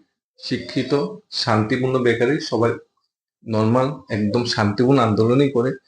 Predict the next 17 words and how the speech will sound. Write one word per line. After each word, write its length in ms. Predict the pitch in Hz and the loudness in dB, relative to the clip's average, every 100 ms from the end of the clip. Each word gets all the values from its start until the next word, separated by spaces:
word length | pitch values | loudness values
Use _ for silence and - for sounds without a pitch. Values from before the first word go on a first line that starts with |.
| - | -14
সে 140 | - 139 | -2 0
আন্দোলনের 460 | 110 104 123 135 | 4 4 4 4
মাধ্যমে 380 | 135 117 117 139 | 4 2 2 2
হয়তো 240 | 135 127 127 - | 2 2 0 2
টেট 200 | 120 - - _ - | 0 0 -12 _ -12
এবং 360 | 104 110 113 113 - - - | -6 -4 -6 -10 -20 -20 -6
জেআইবিটি 300 | 117 113 120 | -2 0 0
গ্রুপ 180 | 110 113 | 0 -2
সি 120 | - | -2
চাকরিগুলো 460 | 117 113 120 120 120 | 0 0 2 0 2
হয়েছে, 380 | 139 131 - - | 2 2 0 -4
কিন্তু 320 | 117 113 120 | -2 0 -2
ওটা 140 | 120 | -2
জেআইবিটি 360 | 107 113 113 117 | 0 2 2 0
গ্রুপ 200 | 135 127 | -2 -2
ডিটা 260 | 139 135 | -2 2
হবে। 240 | 135 147 | 2 2